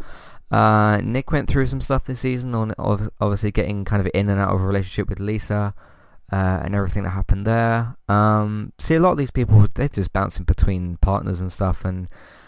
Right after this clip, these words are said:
I guess they're all kind of, what, thirties, forties year old, maybe late, late thirties, all these sort of people. So all, at that age, I guess you're, I mean, I'm no-, nowhere near that age yet, um,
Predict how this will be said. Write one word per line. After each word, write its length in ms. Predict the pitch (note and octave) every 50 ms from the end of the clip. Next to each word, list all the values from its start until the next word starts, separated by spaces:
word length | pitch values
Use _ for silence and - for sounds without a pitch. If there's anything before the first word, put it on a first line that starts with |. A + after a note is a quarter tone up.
| - - -
I 120 | - - B2
guess 300 | B2+ C#3+ D3 C3+ - -
they're 160 | C3+ B2+ C3
all 120 | C3 B2
kind 320 | - - B2+ A#2+ A#2+ A#2 A2+
of, 320 | A2+ G#2+ G#2 G#2 - _ _ _ _ - - - _ _ _ _ -
what, 200 | - G#2+ G2 -
thirties, 400 | - - C3+ D3 D3 C3+ D3 -
forties 680 | - D#3+ D#3 D#3 C#3 D3 D3+ D3+ C#3+ - - - - - -
year 200 | D#3+ C#3+ D3 D3
old, 320 | D3 D3 C#3+ C#3 - -
maybe 260 | D3 C#3+ C#3+ C#3 C#3+
late, 300 | C3 B2+ B2 - - -
late 280 | A2 A2+ A2+ G2+ G2 -
thirties, 560 | - B2 A#2+ A#2+ G#2+ A2+ A#2+ A#2+ A#2 - -
all 200 | - A2+ A#2+ A#2
these 200 | A#2+ A#2+ A2+ -
sort 240 | - A#2+ A#2 A2+ -
of 80 | -
people. 360 | - - A#2+ - - A#2+ A#2 A2+
So 220 | - B2 A#2 A#2
all, 200 | A#2+ B2 A#2+ - - - - - - - - -
at 160 | - C#3 C3+
that 180 | C3 C3 B2+ -
age, 220 | B2+ B2 B2 -
I 60 | A#2+
guess 300 | G#2+ - A2 G#2+ A2 -
you're, 160 | - A2 G#2 -
I 40 | G2
mean, 140 | G2 G2 F#2+
I'm 120 | F#2 F#2+
no-, 240 | F#2+ F#2+ F#2+ F#2+ - -
nowhere 260 | - G2+ F#2+ F2+ F#2
near 140 | G2 F#2+ F#2
that 140 | F2 C#2+
age 180 | F2+ E2+ F2 F2+
yet, 240 | F#2 F2+ F#2 - - - - - - - - - - - - - -
um, 480 | G#2 G2+ G2 F#2+ F#2+ F#2 F#2 F#2 -